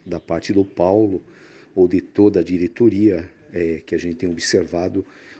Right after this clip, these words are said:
hoje principalmente, né, é realmente um apoio grande da sociedade de Brusque, né, em todos os ângulos, né,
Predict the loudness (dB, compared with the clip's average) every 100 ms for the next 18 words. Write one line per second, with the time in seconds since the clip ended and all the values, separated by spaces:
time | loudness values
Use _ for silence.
0 | 0 4 4 2 -4 -6 -6 -4 -4 -2
1 | -2 -2 -2 -2 0 0 -2 -2 -2 -2
2 | -2 0 0 -2 -2 -4 0 2 2 2
3 | 0 2 0 -2 -10 _ -20 -20 -20 -20
4 | _ -6 -4 0 -2 2 2 2 0 0
5 | -2 -2 -2 -2 -2 -4 -2 -2 -4 2
6 | 2 2 0 0 -2 -2 -2 0 0 -2
7 | -6 -4 -4 -6